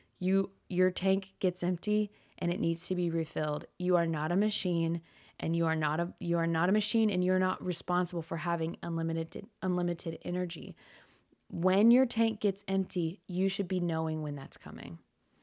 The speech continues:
And the fact that maybe your tank could be bigger or smaller than another person's is no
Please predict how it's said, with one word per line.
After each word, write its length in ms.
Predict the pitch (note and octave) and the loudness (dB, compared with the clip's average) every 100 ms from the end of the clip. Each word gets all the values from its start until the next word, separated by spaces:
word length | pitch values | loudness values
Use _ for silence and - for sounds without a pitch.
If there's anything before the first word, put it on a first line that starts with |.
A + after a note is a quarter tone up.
| _ _ _ _ _ _ _ | _ _ _ _ _ _ _
And 160 | F3 F3 | 0 0
the 60 | E3 | 0
fact 340 | - G3 - | 0 0 0
that 100 | - | -4
maybe 240 | F#3+ F#3 | 0 0
your 220 | F#3 F3+ F#3+ | 2 0 0
tank 420 | - G3 G3 - | 0 -2 -2 -6
could 200 | - F#3 | -4 -2
be 140 | F3+ E3 | -2 -2
bigger 400 | - E3+ F#3 G3 | 0 0 0 -2
or 80 | F#3 | -4
smaller 520 | - F3+ E3 F3 G3 | -6 -4 -2 -2 -2
than 140 | F3+ | -2
another 320 | E3 D#3+ E3+ | -2 -2 -2
person's 600 | F#3+ - A3 B3 B3 A#3+ - _ _ _ _ _ _ | -4 -4 -4 0 0 0 -6 _ _ _ _ _ _
is 340 | G3 F#3 E3+ - _ _ _ - | 2 2 0 -6 _ _ _ -8
no 560 | E3+ E3 F3 F#3+ G#3 | -4 0 2 4 2